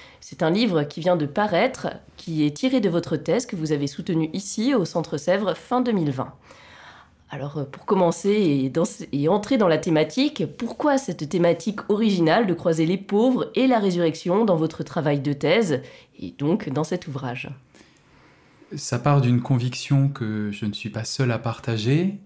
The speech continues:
Speaker 2: qui est que les plus pauvres ont des choses à nous apprendre sur le mystère de Dieu, sur le contenu de notre foi. Et il se trouve que j'ai fait un,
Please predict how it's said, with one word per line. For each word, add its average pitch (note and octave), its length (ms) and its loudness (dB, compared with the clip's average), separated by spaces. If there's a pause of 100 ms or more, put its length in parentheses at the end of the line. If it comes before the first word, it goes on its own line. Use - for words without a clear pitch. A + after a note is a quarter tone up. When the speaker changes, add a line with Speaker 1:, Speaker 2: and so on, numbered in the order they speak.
Speaker 2:
qui A2+ 200 -4
est B2 120 0
que A2 480 -4
les G#2 160 -2
plus - 180 -8
pauvres C#3+ 320 2
ont B2 60 2
des A2 160 0
choses C3+ 280 0
à A#2 60 0
nous G#2+ 240 -2
apprendre A#2+ 680 -2 (360)
sur - 240 -6
le A2+ 100 -2
mystère B2 420 0
de B2 120 2
Dieu, A2+ 460 0 (380)
sur A#2+ 460 -2
le G#2+ 80 0
contenu C#3+ 460 4
de C#3 60 4
notre A#2+ 280 -2
foi. B2+ 500 -4 (600)
Et B2 460 2 (320)
il B2 100 -4
se - 140 -4
trouve F3 240 -2
que C#3+ 100 -2
j'ai A2+ 160 0
fait B2+ 240 -2
un, A2 360 0